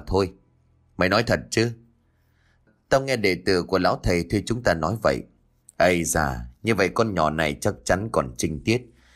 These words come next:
Hay là tối nay để nó hầu hạ chúng ta, mai giao người chúng ta cũng chưa muộn.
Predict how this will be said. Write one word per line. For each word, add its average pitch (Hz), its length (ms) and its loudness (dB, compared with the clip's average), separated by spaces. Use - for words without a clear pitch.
Hay 127 140 4
là 104 120 4
tối 123 200 2
nay 123 240 0
để 98 120 0
nó 110 160 2
hầu 95 240 2
hạ 85 280 0
chúng 123 240 -4
ta, 92 260 2
mai 120 140 2
giao 120 160 0
người 90 280 0
chúng 101 200 -2
ta 90 140 0
cũng 110 260 -6
chưa 92 140 0
muộn. 78 320 0